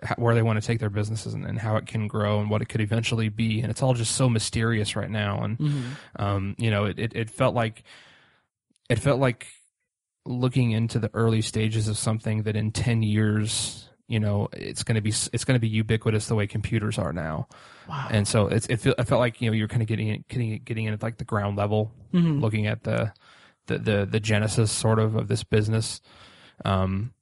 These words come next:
Speaker 1: which I'm not really a big business guy. Like, you know, there's some
Speaker 2: Right.
Speaker 1: people who,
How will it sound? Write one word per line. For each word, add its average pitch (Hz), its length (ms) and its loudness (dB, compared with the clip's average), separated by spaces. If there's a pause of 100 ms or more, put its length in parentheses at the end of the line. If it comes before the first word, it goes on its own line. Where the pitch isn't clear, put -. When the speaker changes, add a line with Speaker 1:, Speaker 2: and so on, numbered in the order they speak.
(140)
Speaker 1:
which 139 140 0
I'm 165 120 4
not 123 120 2
really 113 200 -2
a - 20 -6
big 110 260 -6
business 110 380 -2
guy. 107 320 0
Like, 110 220 -2
you 113 100 -2
know, 107 60 -4
there's 113 120 -2
some 208 100 4
Speaker 2:
Right. 143 100 4
Speaker 1:
people 120 160 2
who, 110 180 0